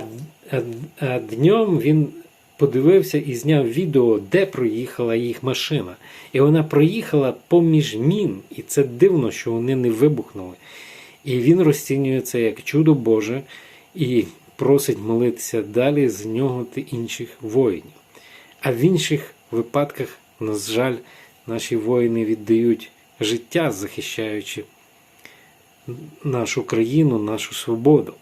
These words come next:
Тому у нас можуть питання чи, бути, чи не міг же зробити отой, який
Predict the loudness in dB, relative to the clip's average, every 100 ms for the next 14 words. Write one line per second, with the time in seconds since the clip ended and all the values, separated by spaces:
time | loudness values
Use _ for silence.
0 | _ -20 -20 -20 -20 -20 _ _ 4 6
1 | 10 8 6 2 -10 _ 0 2 2 4
2 | 4 4 2 0 0 2 2 2 0 -4
3 | -4 -4 -4 -4 -2 -2 -2 2 4 6
4 | 4 4 2 4 2 4 4 4 2 2
5 | 4 6 6 4 0 -4 -8